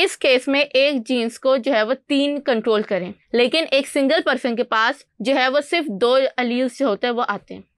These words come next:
इसको हम लोगों ने नाइनटीन ओ वन के अंदर कार्ल लैंडस्टीनर ने जो था वो एबीओ ब्लड ग्रुप सिस्टम डिस्कवर किया। इसमें फोर डिफरेंट ब्लड्स हैं,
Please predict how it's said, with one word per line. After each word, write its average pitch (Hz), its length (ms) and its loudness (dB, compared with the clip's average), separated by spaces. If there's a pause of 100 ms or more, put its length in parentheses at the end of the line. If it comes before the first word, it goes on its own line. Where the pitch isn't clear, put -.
(100)
इसको 311 240 -2
हम 302 180 0
लोगों 294 200 0
ने 311 100 -2
नाइनटीन 262 480 0
ओ 269 200 0
वन 233 280 -2
के 269 80 -4
अंदर 240 180 -2
कार्ल 247 340 -2
लैंडस्टीनर 254 680 -4
ने 285 120 -2
जो 226 120 -2
था 226 160 -2
वो 208 100 -4
एबीओ 220 340 0
ब्लड 202 240 -2
ग्रुप 233 140 -4
सिस्टम 269 380 -4
डिस्कवर 277 380 0
किया। 269 220 0 (260)
इसमें 285 200 -2
फोर 285 360 2
डिफरेंट 247 540 -2
ब्लड्स 262 320 0
हैं, 269 160 0